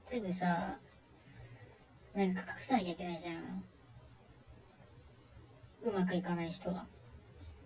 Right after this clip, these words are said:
自分はそれだったんですけど。だから、ね。そう。そうだよな、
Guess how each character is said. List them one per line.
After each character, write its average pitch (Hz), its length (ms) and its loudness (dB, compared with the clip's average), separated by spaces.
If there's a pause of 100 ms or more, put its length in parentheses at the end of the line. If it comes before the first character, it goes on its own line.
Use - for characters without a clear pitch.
(680)
自 - 220 -2
分 180 80 8
は 180 80 6
そ 185 100 2
れ 175 100 2
だ 170 60 -2
っ 175 80 -4
た - 120 -6
ん 185 40 -2
で 185 80 -6
す - 60 -10
け 190 80 -6
ど。 190 120 -6 (140)
だ 190 80 2
か 180 80 0 (2500)
ら、 190 60 4
ね。 233 260 10 (760)
そ 180 640 4
う。 - 40 -18 (680)
そ 320 220 6
う 285 40 4
だ 185 80 6
よ 160 140 2
な、 165 440 -2